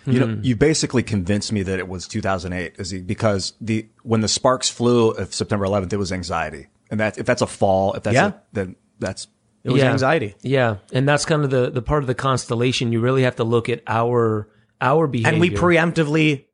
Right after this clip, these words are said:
Speaker 3: strike, you know, we, we, we preemptively went after a nation or whatever.
Speaker 2: Mm-hmm.
Speaker 1: Iraq,
Speaker 3: But they predicted,
Speaker 1: Libya.
Speaker 3: they, they predicted that in, in the crisis,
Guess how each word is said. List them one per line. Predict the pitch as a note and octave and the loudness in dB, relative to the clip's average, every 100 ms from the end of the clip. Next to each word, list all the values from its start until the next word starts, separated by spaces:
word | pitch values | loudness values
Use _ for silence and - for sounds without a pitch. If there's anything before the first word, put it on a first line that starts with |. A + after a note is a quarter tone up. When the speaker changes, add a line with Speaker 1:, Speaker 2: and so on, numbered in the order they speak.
| _ _ - | _ _ -16
Speaker 3:
strike, | - E3+ C#3+ - | -6 -2 -2 -2
you | C3 | -4
know, | C3 B2+ | -2 -2
we, | |
we, | A#2 C3 B2+ A#2+ | -4 -6 -6 -6
we | C#3 | -6
preemptively | C3+ C#3 C3+ C#3+ C3+ | -2 -2 0 0 0
went | B2+ B2+ | 0 0
after | C3 - B2+ | -2 -2 -2
a | |
nation | A#2 A#2+ C#3+ | -2 -2 -2
or | C3+ | -2
whatever. | C3 C#3 D3+ - | 0 -2 -4 -2
Speaker 2:
Mm-hmm. | F3 F3 | 2 2
Speaker 1:
Iraq, | F#3 G#2+ - | 2 0 -2
Speaker 3:
But | C#3+ | 0
they | G3 | 2
predicted, | B3 G#3+ A#2 | 4 4 4
Speaker 1:
Libya. | B2+ C#3 | 2 2
Speaker 3:
they, | F#3 | -2
they | D#3 G3+ | 0 2
predicted | G#3+ F#3+ F3+ | 2 0 0
that | E3+ | 0
in, | D3+ - | 0 -2
in | C3+ | -6
the | A#2 | -6
crisis, | D3 D3+ G3 F#3+ | -4 -2 -2 -6